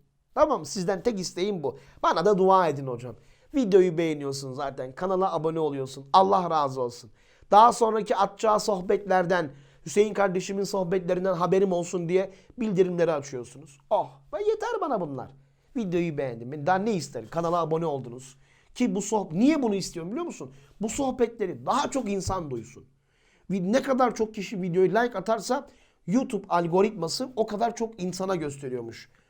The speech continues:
Sen bir video atıyorsun, yanında bir şeyler çıkıyor ya. Oralarda çıkarıyormuş işte. Ben çok bilmiyorum onları. Bana şimdi yönetmen anlatıyor, anlatıyor diyorum oğlum. Ben unuturum bunları.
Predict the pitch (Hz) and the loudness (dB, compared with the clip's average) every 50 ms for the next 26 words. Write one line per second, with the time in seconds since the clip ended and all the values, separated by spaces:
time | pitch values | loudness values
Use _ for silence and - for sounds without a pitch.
0 | _ _ _ _ _ _ _ - - 160 156 156 160 175 165 170 156 147 180 175 | _ _ _ _ _ _ _ -10 -6 -6 -4 -2 -2 -2 -2 -2 -2 -2 -2 -2
1 | 170 165 160 147 - 175 160 151 151 147 156 151 147 - 175 160 156 143 - - | -2 -6 -10 -10 -8 -6 -6 -6 -6 -4 -6 -8 -6 -6 -6 -6 -6 -8 -12 -10
2 | - 330 339 226 147 - - - _ _ _ _ - - 214 220 190 160 180 247 | -8 -6 -6 -6 -8 -10 -12 -20 _ _ _ _ 0 2 2 2 2 0 0 -2
3 | 254 - - - 196 196 226 233 196 160 - - - - - 143 156 - - 202 | -4 -6 -8 -6 -4 -2 -2 -2 -2 -4 -8 -12 -16 -14 -8 -6 -6 -6 -6 -10
4 | - - 226 254 220 190 160 139 131 120 117 117 113 107 98 92 _ _ _ _ | -8 -6 -4 -4 -4 -4 -4 -6 -8 -10 -10 -12 -14 -14 -16 -20 _ _ _ _
5 | _ _ _ - - 160 170 185 185 180 180 175 165 156 156 156 151 165 165 185 | _ _ _ -12 -6 -4 -2 -2 -2 -4 -6 -8 -8 -10 -12 -12 -8 -6 -6 -6
6 | 180 165 180 190 190 165 160 165 175 170 - 220 185 160 160 160 160 - 220 220 | -6 -6 -6 -4 -4 -4 -4 -4 -6 -8 -8 -8 -6 -6 -6 -8 -10 -10 -10 -8
7 | 196 214 202 202 190 131 127 143 143 139 151 151 147 - 165 127 107 98 92 98 | -6 -6 -6 -6 -6 -6 -8 -8 -8 -8 -10 -12 -12 -14 -14 -14 -14 -14 -16 -18
8 | 95 | -20